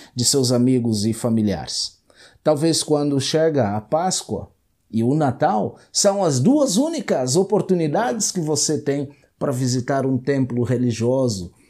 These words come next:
e ser grato a Deus. Ou talvez você seja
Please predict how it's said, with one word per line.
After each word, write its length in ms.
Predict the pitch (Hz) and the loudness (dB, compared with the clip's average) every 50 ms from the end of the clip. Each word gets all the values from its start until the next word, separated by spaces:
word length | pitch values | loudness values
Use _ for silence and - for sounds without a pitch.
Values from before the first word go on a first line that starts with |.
| _ _ _ _ | _ _ _ _
e 60 | 131 | -2
ser 320 | 123 - - 147 143 123 127 | 0 0 2 2 2 2 0
grato 680 | 110 104 120 127 131 127 123 - - - 98 - - - | 0 0 0 2 2 0 -2 -2 -4 -6 -6 -6 -6 -6
a 100 | - 120 | -4 -4
Deus. 600 | 107 92 90 101 92 82 82 - - - - - _ _ _ _ - - _ | -4 -2 -2 -2 -2 -4 -6 -10 -12 -12 -14 -18 _ _ _ _ -20 -14 _
Ou 100 | - 254 | -2 -2
talvez 540 | 247 - - 151 120 123 147 156 156 135 127 | 0 2 0 0 2 2 2 2 2 0 -2
você 300 | 131 131 139 127 - 151 | -2 -2 -2 0 0 0
seja 520 | 127 - - 147 147 147 131 113 104 90 | 0 0 2 2 2 2 2 0 -2 -6